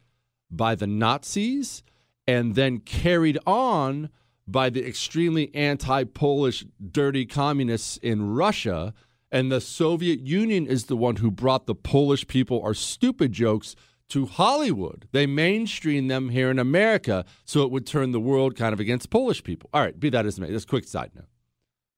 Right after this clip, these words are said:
Germany won't make the promises that Poland wants. So Poland doesn't necessarily fight with Germany. It's, it's co-, it's more complicated, but let me just say this.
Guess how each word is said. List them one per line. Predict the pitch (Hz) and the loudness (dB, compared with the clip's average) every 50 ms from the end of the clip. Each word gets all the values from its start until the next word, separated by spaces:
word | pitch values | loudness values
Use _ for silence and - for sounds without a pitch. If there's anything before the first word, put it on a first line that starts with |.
| _ _ _ _ _ _ _ _ _ _ _ _ _ _ _ _ _ _ _ _ _ _ _ _ _ _ _ _ _ - 104 | _ _ _ _ _ _ _ _ _ _ _ _ _ _ _ _ _ _ _ _ _ _ _ _ _ _ _ _ _ -8 -6
Germany | 95 95 143 175 196 208 208 208 214 202 | 0 2 4 4 4 2 2 0 0 2
won't | 160 165 165 165 - | 2 2 2 2 2
make | 120 127 127 120 - - | 2 2 2 0 0 -2
the | 113 92 | -4 -4
promises | - - 110 110 104 101 95 85 - - 82 80 80 78 78 73 - - - - _ _ _ _ - | 0 0 2 2 2 2 0 -2 -4 -4 -4 -2 -2 -4 -6 -8 -10 -16 -20 -20 _ _ _ _ -4
that | 104 90 76 69 71 71 - - - - - - - - _ _ _ _ _ _ _ _ _ _ _ _ _ _ _ _ _ _ _ _ _ _ | -4 -2 -2 -4 -6 -8 -12 -14 -16 -18 -18 -18 -20 -20 _ _ _ _ _ _ _ _ _ _ _ _ _ _ _ _ _ _ _ _ _ _
Poland | 120 135 123 117 107 107 95 87 85 | 0 2 2 2 2 0 0 -2 -4
wants. | 78 62 - - _ - - - _ _ _ _ _ _ _ _ | -6 -8 -10 -14 _ -20 -20 -20 _ _ _ _ _ _ _ _
So | - - 170 147 135 | -4 0 2 2 2
Poland | - - 165 214 254 262 240 233 214 185 139 | 2 2 2 2 2 2 2 0 0 0 0
doesn't | 180 165 151 - 147 131 | 0 0 0 0 -2 -2
necessarily | 123 127 131 131 120 - 123 - - - 107 104 107 101 90 95 95 90 | 0 2 2 2 2 0 -4 -6 -4 -2 0 0 2 0 0 0 -2 -4
fight | - - - - 113 107 101 107 107 - - 80 | -6 -8 -4 0 2 2 2 0 -2 -6 -10 -4
with | 85 104 104 104 101 - - | 0 0 2 0 0 -4 -6
Germany. | - 120 113 101 107 120 | -4 -2 -2 0 0 0
It's, | 131 135 - 180 | -2 -2 0 -2
it's | 165 - - | -2 -2 -2
co-, | - - 185 208 | -4 -2 -2 0
it's | - 190 147 - | 0 -2 -2 -2
more | 180 226 254 240 | 0 0 0 0
complicated, | - - 170 160 151 - 139 110 - 123 110 107 107 117 107 | 0 0 2 2 2 0 -4 -6 -2 -2 0 0 0 0 0
but | 151 151 147 | 0 0 2
let | 160 190 208 | 2 0 0
me | 214 208 | 0 -2
just | 175 190 165 - - | -2 -2 -4 -2 -4
say | - 117 104 92 | -2 -2 -2 -2
this. | - - - - - - | -4 -8 -14 -18 -20 -20